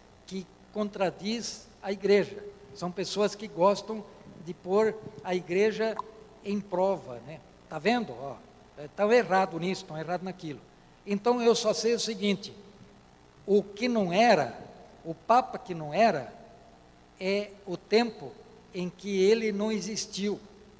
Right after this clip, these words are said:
E quando ele não existiu, houve um tempo em mil setecentos e noventa e oito que o papa foi preso e levado pelo general Berthier para Avignon, na França.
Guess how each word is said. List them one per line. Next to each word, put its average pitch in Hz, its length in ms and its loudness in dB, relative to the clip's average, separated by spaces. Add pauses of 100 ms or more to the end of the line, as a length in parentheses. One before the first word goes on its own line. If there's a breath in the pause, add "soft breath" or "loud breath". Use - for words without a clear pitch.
(640)
E 175 100 -10
quando 262 340 -2
ele 214 160 4
não 208 160 2
existiu, 180 600 -2 (840)
houve 180 240 -4
um 214 100 -2
tempo 226 340 2
em 190 40 2
mil 202 180 0
setecentos 180 460 -4
e - 20 -8
noventa 165 300 -8
e 143 80 -4
oito 196 320 -2
que - 140 -6
o 180 60 6
papa 196 460 0
foi 202 240 2
preso 208 540 2 (800)
e 151 60 -12
levado 185 520 -2 (1200)
pelo 156 240 -2
general 165 360 0
Berthier 156 600 -4 (840)
para 156 160 0
Avignon, 160 360 -4
na 156 140 -6
França. 175 480 -2